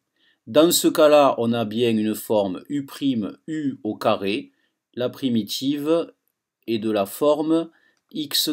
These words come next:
quatre moins un puissance n plus un, deux plus un, trois sur trois. Voilà, ça c'est le rêve. Et la réalité, qu'est-ce que c'est ? C'est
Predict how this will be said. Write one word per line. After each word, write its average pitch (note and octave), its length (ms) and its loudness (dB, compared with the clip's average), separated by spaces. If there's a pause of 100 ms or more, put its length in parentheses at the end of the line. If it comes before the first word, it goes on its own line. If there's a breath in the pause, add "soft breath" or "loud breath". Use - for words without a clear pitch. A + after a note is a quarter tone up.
quatre C3 440 0
moins A2+ 560 0
un A#2+ 320 4 (1400)
puissance B2 520 -2
n G#2+ 160 2
plus A2 300 -4
un, A2 140 4
deux G2+ 320 -2
plus G#2 340 -4
un, F#2+ 180 2
trois A#2 600 2 (480)
sur - 380 -8
trois. - 480 0 (1400)
Voilà, G2+ 300 -8 (240)
ça - 180 6
c'est C#3 180 2
le A#2 100 4
rêve. B2 420 4 (720 loud breath)
Et F#3+ 420 10 (760)
la D3 160 10
réalité, C#3 580 10
qu'est-ce C#3+ 160 4
que A#2+ 120 -2
c'est ? C3 400 2 (340)
C'est - 680 4